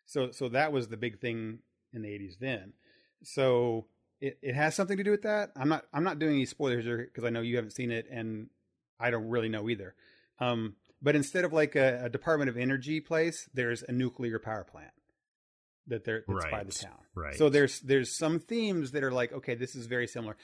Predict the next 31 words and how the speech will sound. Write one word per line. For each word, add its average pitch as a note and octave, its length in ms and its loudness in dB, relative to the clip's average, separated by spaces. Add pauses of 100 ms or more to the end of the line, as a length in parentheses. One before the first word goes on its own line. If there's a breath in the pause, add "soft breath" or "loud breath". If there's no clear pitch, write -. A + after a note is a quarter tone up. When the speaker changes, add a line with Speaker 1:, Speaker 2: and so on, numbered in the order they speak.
(160 loud breath)
Speaker 1:
But C#3 120 0
then D#3 160 2
besides C#3+ 440 -2
those C#3+ 280 2
things, D#3+ 600 -2 (500)
nothing's C3+ 380 0
the F#2 60 -16
same. - 300 -20 (540)
It's B2 160 -10
just - 340 -4 (380)
very C3 400 2
suspenseful, A#2+ 640 -4
very, A#2+ 280 2
like, A2 200 -2
mysterious A#2+ 760 -2
the A2 140 -4
whole A2+ 180 -4
time A2 520 -6
and F#2+ 320 4
Speaker 2:
Hmm. D2 40 -4
Speaker 1:
what's A#2+ 200 -2
happening. A2+ 500 -4 (260 loud breath)
And C#3 140 0
then D#3 80 4
as F3+ 140 0
it D#3 80 -4
goes E3 220 6
on, D#3 420 2 (380 soft breath)
they C3 140 2
do C#3+ 180 0
some C3+ 300 -2